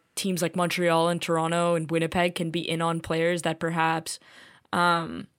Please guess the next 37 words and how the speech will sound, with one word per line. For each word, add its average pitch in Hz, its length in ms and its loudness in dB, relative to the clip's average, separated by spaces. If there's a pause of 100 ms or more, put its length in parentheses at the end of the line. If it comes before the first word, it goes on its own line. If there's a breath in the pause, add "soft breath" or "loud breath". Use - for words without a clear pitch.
(140)
they 190 100 2
would 185 220 0
not 170 420 2 (120)
have 170 280 0
been 160 260 -2
able 165 280 -2
to 165 120 -4
be 160 160 -2
in 165 140 -2
on 165 280 -2
just 160 200 -6 (120)
for 160 400 -6
the 160 80 -4
quarantine 175 560 -2
purposes. 190 540 0
So, 170 120 2
like, 165 240 -2 (380 loud breath)
Ekholm 170 500 0
for 165 200 -2
Winnipeg 160 640 -2
comes 160 320 -4
to 170 100 -4
mind, 160 600 -4
Granlund 165 640 0
for 156 260 -4
Toronto. 165 800 0 (300 soft breath)
I - 40 -14
don't 180 100 -2
know 180 80 -2
what 160 240 -4
the 175 80 0
hell 170 160 0
Montreal 170 420 0
is 170 80 -2
gonna 180 160 -4
do, 196 360 2
but 165 360 0